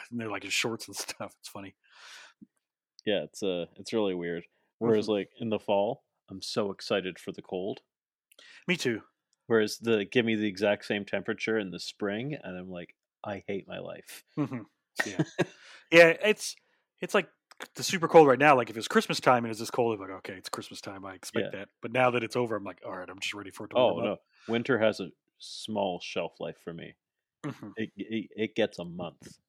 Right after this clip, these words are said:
Speaker 2: tops
Speaker 1: Yeah.
Speaker 2: from me, and then
Speaker 1: That's how,
Speaker 2: I'm,
Speaker 1: um,
Speaker 2: I'm done.
Speaker 1: summer is, too. Like, I, by the fourth of July here, I'm like, "Okay, I'm ready for the heat to go away now."
Speaker 2: Yeah, anyways. Enough weather talk.
Speaker 1: Yeah.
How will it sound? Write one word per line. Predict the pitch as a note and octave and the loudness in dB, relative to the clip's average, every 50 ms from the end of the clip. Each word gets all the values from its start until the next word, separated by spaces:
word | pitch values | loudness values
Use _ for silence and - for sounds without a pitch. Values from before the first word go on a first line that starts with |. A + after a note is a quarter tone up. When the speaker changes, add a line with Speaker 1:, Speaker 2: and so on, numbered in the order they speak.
| _ _ _ - - - | _ _ _ -18 -10 -4
Speaker 2:
tops | G2 F#2 - B2+ | -4 -2 -2 -2
Speaker 1:
Yeah. | A#2 | -4
Speaker 2:
from | G#2 - - - F2+ F2 D#2+ | -6 -6 -8 -10 -10 -10 -10
me, | E2 | -12
and | E2 E2+ | -10 -12
then | D#2+ E2+ | -6 0
Speaker 1:
That's | F2+ - - | 0 4 8
how, | F3 G3 F#3 D#3+ C3 A#2+ - - | 10 10 10 10 8 2 -2 0
Speaker 2:
I'm, | C#3+ | 2
Speaker 1:
um, | C3+ A#2+ G#2+ G#2 F#2+ F2+ _ _ _ - | 2 2 0 -2 -10 -14 _ _ _ -14
Speaker 2:
I'm | - G2+ F#2 | -14 -14 -12
done. | F#2 | -8
Speaker 1:
summer | - - D3 B2 A#2+ A2+ G#2+ | -4 -2 -2 -2 -2 -4 -6
is, | G#2 G2 - - | -8 -8 -10 -10
too. | - - B2+ A2+ G#2+ G2+ G2 - - _ _ _ _ _ - | -8 -4 -4 -4 -4 -4 -6 -10 -16 _ _ _ _ _ -10
Like, | G#2 F#2+ - A2 | -10 -8 -8 -10
I, | A2 G#2 _ _ _ _ _ _ - _ _ _ _ _ - | -10 -10 _ _ _ _ _ _ -20 _ _ _ _ _ 0
by | B2 A#2+ A#2 | 0 2 2
the | G#2+ G2+ | 0 -4
fourth | G2 - - C#3+ C3+ - | -6 -2 0 2 2 2
of | C3+ | 0
July | A#2 A#2 A2+ A2 G#2+ G#2+ G#2 | -4 -2 -2 -2 -2 -2 -4
here, | F#2+ A2+ G#2+ G#2 G2 - _ _ _ _ _ _ _ - | -6 -8 -8 -8 -10 -12 _ _ _ _ _ _ _ -14
I'm | - F#2 | -14 -12
like, | F2 E2 | -12 -14
"Okay, | F2 F2 - G2 | -14 -14 -14 -16
I'm | F2 F2+ F#2 | -16 -16 -16
ready | F2+ F2+ F2 | -18 -18 -16
for | - G2+ E2+ - _ _ _ - | -18 -18 -20 -20 _ _ _ -16
the | G2+ | -14
heat | - - G2+ - - | -14 -14 -18 -16 -16
to | - G2 | -16 -14
go | G#2 F#2+ | -14 -14
away | F#2 F#2 F#2 F#2 | -14 -14 -14 -14
now." | F2+ F#2 F#2+ F#2 _ _ _ _ _ _ _ _ _ _ _ _ - - - - _ - | -14 -16 -16 -18 _ _ _ _ _ _ _ _ _ _ _ _ -20 -20 -20 -20 _ -16
Speaker 2:
Yeah, | - - - D3+ _ _ _ _ F2+ | -16 -16 -16 -16 _ _ _ _ -20
anyways. | F2+ E2 - D#2+ - - - - - _ _ _ _ - | -20 -20 -20 -20 -18 -16 -16 -16 -16 _ _ _ _ -6
Enough | B2 B2+ C3+ C3 - - - | -4 -2 -2 -2 -4 -4 -6
weather | G2+ F#2+ F#2 F2 - | -8 -8 -8 -12 -12
talk. | - G2+ F2+ F2+ - - - _ _ _ _ _ _ - | -8 -8 -8 -8 -10 -14 -20 _ _ _ _ _ _ -14
Speaker 1:
Yeah. | - G2 F2 | -14 -12 -12